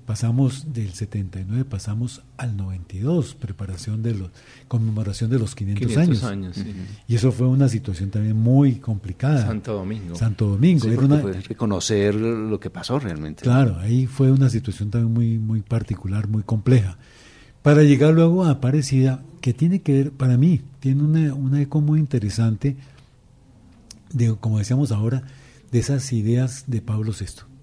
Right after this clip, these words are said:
Speaker 1: Evangelii Nunciandi.
Speaker 3: Ujú.
Speaker 1: En Aparecida se retoma el tema de Jesucristo.
Speaker 3: Sí.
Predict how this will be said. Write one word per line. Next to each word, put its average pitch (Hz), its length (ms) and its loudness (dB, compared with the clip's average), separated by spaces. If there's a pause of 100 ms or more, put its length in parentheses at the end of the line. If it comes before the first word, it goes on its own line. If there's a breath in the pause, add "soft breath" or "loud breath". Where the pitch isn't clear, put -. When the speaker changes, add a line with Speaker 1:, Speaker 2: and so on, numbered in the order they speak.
(960)
Speaker 1:
Evangelii 110 440 0
Nunciandi. 101 420 -4 (100)
Speaker 3:
Ujú. 92 120 -6 (680 loud breath)
Speaker 1:
En 113 180 2
Aparecida 127 580 2
se 131 180 -2
retoma 113 560 -2 (140)
el 120 180 -12
tema 113 280 -2
de 101 120 -4
Jesucristo. 90 640 -8 (560 loud breath)
Speaker 3:
Sí. 165 420 0